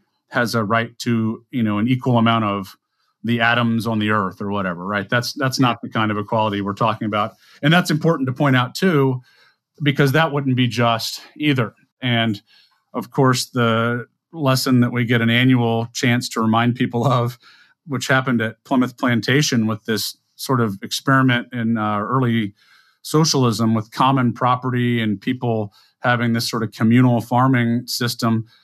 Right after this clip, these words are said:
you know, it resulted in tragedy, right? And, and it disincentivized hard work, and it caused resentment,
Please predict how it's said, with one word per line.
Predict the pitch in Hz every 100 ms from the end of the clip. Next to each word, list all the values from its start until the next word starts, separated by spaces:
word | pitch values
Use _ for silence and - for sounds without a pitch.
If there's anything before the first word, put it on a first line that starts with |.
| _ -
you | 147
know, | 127
it | 135 135 - -
resulted | 123 147 185 120
in | 113
tragedy, | 139 143 165 135 107 127
right? | 127 127
And, | 123 120 123 135
and | 117
it | 120 - - 120 117
disincentivized | 151 143 131 127 131 120 120 117 107
hard | 135 123 113
work, | 117 117 110 - _ _ _ _ -
and | 135 117 113 117
it | 117 -
caused | 127 123 123 117
resentment, | 113 104 135 131 117 -